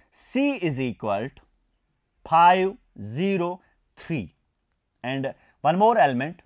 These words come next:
five, zero, three, eight. So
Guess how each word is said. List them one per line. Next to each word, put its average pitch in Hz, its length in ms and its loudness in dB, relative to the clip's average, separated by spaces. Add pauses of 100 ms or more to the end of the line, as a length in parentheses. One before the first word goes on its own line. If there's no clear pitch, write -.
(100)
five, 165 360 2
zero, 147 400 -8
three, 143 380 -14
eight. 120 340 -8 (440)
So 208 440 0